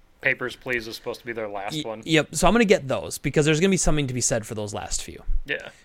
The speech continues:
Speaker 2: And I, I picked up, like, as many copies as I could of, like, the Bloodstain collectors and all those, because those on Vita are gonna be, I think, really hold some good value.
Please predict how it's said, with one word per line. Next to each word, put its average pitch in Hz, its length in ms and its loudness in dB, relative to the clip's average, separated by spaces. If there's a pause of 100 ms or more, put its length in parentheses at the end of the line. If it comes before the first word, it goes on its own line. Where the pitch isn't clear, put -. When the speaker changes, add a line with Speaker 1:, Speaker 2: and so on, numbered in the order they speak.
(120)
Speaker 2:
And 156 180 6
I, 135 140 6
I 135 120 4
picked - 280 0
up, 117 160 2
like, 113 140 -2
as 110 80 -6
many 113 160 -2
copies 113 280 -4
as 113 40 -4
I 107 60 -4
could 120 180 -6
of, 110 140 -6
like, 104 260 -4
the 85 260 -10
Bloodstain 110 600 -4 (300)
collectors 110 600 -4
and 110 80 -6
all 104 140 -4
those, 110 200 0
because 120 220 -4
those 147 180 6
on 123 140 2
Vita 117 280 -2
are 107 100 0
gonna 107 140 -4
be, 107 220 -4
I 107 120 -6
think, 107 240 -8
really 107 240 -2
hold 104 200 -6
some 101 120 -10
good 101 160 -10
value. 65 280 -12